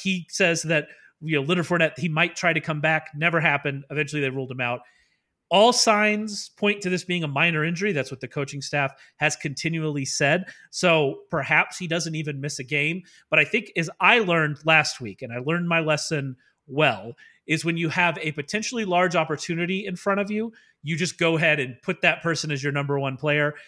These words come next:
And I'm going to do that with T J Yeldon this week. I'm not going to make the James Conner mistake, even though I will say I did rectify it on Wednesday.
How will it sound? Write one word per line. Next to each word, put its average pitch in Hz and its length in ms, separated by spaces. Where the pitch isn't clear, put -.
And - 80
I'm 156 160
going 156 160
to 135 60
do 139 140
that 135 140
with 143 100
T 151 120
J 131 200
Yeldon 123 200
this 120 160
week. 143 140
I'm 127 120
not 143 200
going 143 140
to 135 40
make 131 160
the 147 80
James 131 280
Conner 147 260
mistake, 170 420
even 208 240
though 196 280
I 131 100
will 156 160
say 139 360
I - 60
did 151 180
rectify 175 440
it 156 80
on 143 120
Wednesday. 127 420